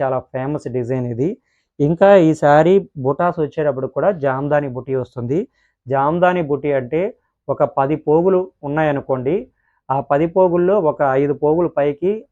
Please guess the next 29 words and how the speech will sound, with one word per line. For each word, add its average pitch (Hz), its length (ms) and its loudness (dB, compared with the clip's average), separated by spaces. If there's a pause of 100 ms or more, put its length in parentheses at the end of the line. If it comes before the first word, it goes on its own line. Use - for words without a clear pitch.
ఐదు 143 200 -2
పోగులు 151 340 0
కిందికి 147 460 -6
వచ్చి 180 500 -2 (440)
అని 175 200 2
వీవింగ్‌లోనే 180 640 2
వచ్చేస్తుంది. 143 840 -4 (340)
మీకు 160 260 2
క్లాత్ 165 480 2
ఎలా 156 260 6
ఉందో 151 460 -2 (320)
మైక్రోస్కోప్‌లో 170 800 0
చూసినా 156 420 -6
కూడా 147 440 -2 (140)
అలాగే 160 640 0 (100)
ఇమిడిపోయి 147 500 -4
ఉంటుంది. 135 640 -4
ఎగస్ట్రా 151 400 -4
వెఫ్ట్ 131 320 -6
అని 139 120 -4
కూడా 139 180 0
అంటారు. 123 560 -4 (340)
అంత 139 460 -4
చాలా 135 460 0
జాగ్రత్తగా 135 580 0
ఉంటుందండి 127 520 -4
జామ్దాని 127 540 -4
శారీ 123 320 -4
అనేది. 120 460 -2